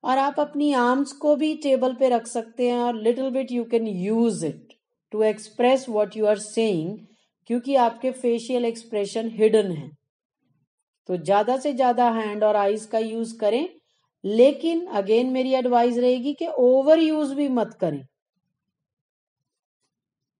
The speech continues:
हमारी नेक्स्ट सजेशन है कि आप बहुत काम और फोकस्ड रहें,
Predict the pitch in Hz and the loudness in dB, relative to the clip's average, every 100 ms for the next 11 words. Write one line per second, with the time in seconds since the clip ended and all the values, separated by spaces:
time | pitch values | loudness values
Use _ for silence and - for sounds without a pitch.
0 | _ _ _ _ _ _ _ _ _ _ | _ _ _ _ _ _ _ _ _ _
1 | _ _ _ _ _ _ _ 170 180 190 | _ _ _ _ _ _ _ -4 0 0
2 | 190 208 285 - 262 202 202 190 202 190 | 0 0 -2 -2 -4 -2 -2 -2 -6 -6
3 | 185 190 180 175 180 180 185 - 196 208 | -8 -4 -4 -2 -4 -4 -6 -4 -2 0
4 | 247 247 214 185 - 190 180 180 170 - | -2 -4 -6 -8 -4 -6 -2 -4 -6 -12
5 | 135 127 | -16 -16